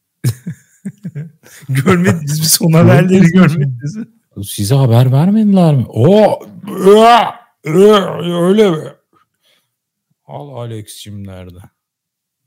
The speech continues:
Speaker 2: Vallahi güzel olurdu. <laughs>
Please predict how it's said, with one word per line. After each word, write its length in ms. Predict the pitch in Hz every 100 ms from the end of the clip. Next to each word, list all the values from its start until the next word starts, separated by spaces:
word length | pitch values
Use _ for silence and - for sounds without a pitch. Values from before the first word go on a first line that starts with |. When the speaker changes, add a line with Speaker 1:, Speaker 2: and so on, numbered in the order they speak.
| _ _ _
Speaker 2:
Vallahi 480 | 107 98 101 98 123 - _
güzel 360 | 110 98 95 95
olurdu. 440 | 92 92 95 95 - _ _ _ _ _
<laughs> 100 | -